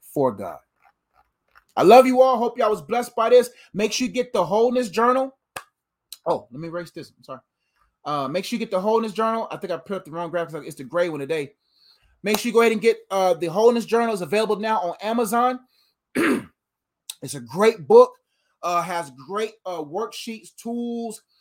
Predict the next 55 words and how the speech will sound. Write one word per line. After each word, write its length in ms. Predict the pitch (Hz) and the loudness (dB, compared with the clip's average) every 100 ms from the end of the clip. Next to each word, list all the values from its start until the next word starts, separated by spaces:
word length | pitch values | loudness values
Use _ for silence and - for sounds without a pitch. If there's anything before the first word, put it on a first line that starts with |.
| _ _ _ | _ _ _
things 340 | 208 226 233 214 | -6 -4 -6 -8
to 140 | 190 | -8
help 360 | 160 220 226 196 | -4 -4 -4 -6
you, 300 | 208 208 190 _ _ - | -4 -4 -6 _ _ -8
um, 340 | 165 156 139 | -6 -6 -8
become 340 | 135 147 214 220 | -10 -4 -4 -2
whole 480 | 190 226 226 262 - | -2 0 0 -2 -10
so 120 | - 190 | -12 -8
that 200 | - - | -6 -6
you 60 | |
can 120 | 180 | -8
hold 400 | 143 180 202 220 | -4 0 0 -2
better. 320 | 170 226 240 240 _ _ _ | 0 0 0 -2 _ _ _
Great 340 | 175 226 185 | -2 -2 -2
resource, 400 | 202 208 196 160 | -6 -6 -4 -4
man. 320 | 165 165 165 147 | -4 -8 -8 -6
One 120 | 185 | -8
of, 60 | 165 | -4
probably 240 | 190 165 | -4 -4
the 80 | 135 | -6
greatest 380 | 185 208 202 - _ _ | -4 -4 -4 -10 _ _
product 320 | - 202 190 | 0 2 2
that 120 | 156 | -4
God 220 | 135 180 175 | -4 -2 0
allowed 300 | 170 180 180 | -2 -4 -6
me 140 | 175 | -10
to 200 | - 156 | -10 -14
create. 460 | - 151 196 233 - _ _ _ - | -12 -6 -2 -2 -4 _ _ _ -10
So 100 | 175 | -8
I'm 120 | 160 | -8
excited 340 | 147 196 196 | -6 -4 -4
to 40 | 165 | -6
give 220 | 160 170 | -8 -8
you 220 | 180 175 | -4 0
all, 320 | 170 165 160 _ _ _ | 0 0 -4 _ _ _
uh, 140 | - 143 - | -8 -6 -4
access 340 | 180 - 175 - | -4 -4 -8 -4
to 80 | |
that. 200 | 165 139 | -4 -4
So 320 | - 196 156 - _ _ _ _ _ _ _ _ _ _ - | -2 0 0 -6 _ _ _ _ _ _ _ _ _ _ -4
also 240 | 202 214 | -4 -2
go 80 | 202 | -4
to 60 | |
my 60 | 202 | -2
website 300 | 208 208 220 | -2 0 -4
and 100 | 196 | -4
check 140 | 220 | -6
out 80 | 185 | -4
other 160 | 185 190 | -2 -4
books 220 | 151 208 | -4 -6
like 80 | 170 | -8
The 60 | |
Purpose 280 | 160 214 190 | -8 -8 -8
of 80 | 160 | -12
Singleness. 460 | - 233 247 247 | -6 -4 -2 -4